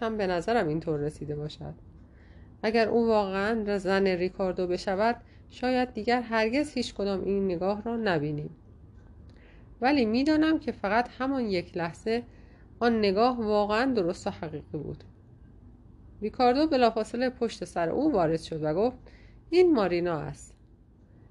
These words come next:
مثل اینکه دیگر پسر من نبود. مارینا موژه نمیزد.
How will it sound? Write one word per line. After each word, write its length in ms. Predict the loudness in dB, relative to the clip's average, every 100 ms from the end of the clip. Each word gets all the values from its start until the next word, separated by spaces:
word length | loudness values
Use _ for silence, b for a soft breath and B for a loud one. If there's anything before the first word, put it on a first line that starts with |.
| b -16 -4
مثل 300 | -4 -2 0
اینکه 380 | 2 0 -2
دیگر 300 | -2 2 2
پسر 420 | 2 -2 -2 -2 0
من 280 | -2 -2
نبود. 300 | -2 -4 -6 -10 -20 -20 -20 -20 -20 -20 -20 -10
مارینا 480 | -2 0 0 0
موژه 380 | 0 0 0 0
نمیزد. 500 | 0 0 -2 -6 -12